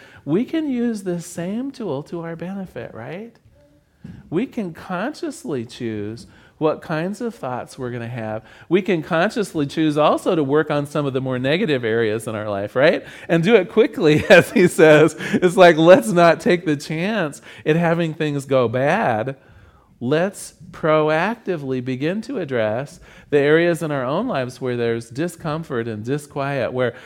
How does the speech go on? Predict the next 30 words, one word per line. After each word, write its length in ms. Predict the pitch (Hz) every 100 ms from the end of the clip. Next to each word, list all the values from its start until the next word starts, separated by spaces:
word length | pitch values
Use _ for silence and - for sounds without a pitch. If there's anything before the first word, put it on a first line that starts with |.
| - -
where 180 | 151
we're 420 | 139 131 185 294 220
maybe 380 | 160 135 135
following 680 | 127 - 151 160 160 156 151
against 800 | 117 120 117 160 247 185 165 -
what 140 | 185
we 120 | 185
know 200 | 208 208
to 60 | 208
be 120 | 214
true 320 | 202 - 277
about 280 | 269 220 208
our 120 | 196
own 240 | 190 196 196
selves. 540 | - 175 110 110 - _ _ - -
Anything 400 | 170 214 269 208
less? 520 | 175 156 170 214 - _ _ _ - 151
Okay, 360 | 147 151 117 - - _ _
let 20 |
me 120 | 185
back 280 | 170 147 147
up 140 | 127 135
just 160 | 151
a 80 | 135
second. 320 | 120 117 104 - - -
What 240 | - 175 180
I 340 | 143 214 262
know 300 | 226 180 165
about 500 | 143 139 156 180 -
you 560 | 160 202 170 123 135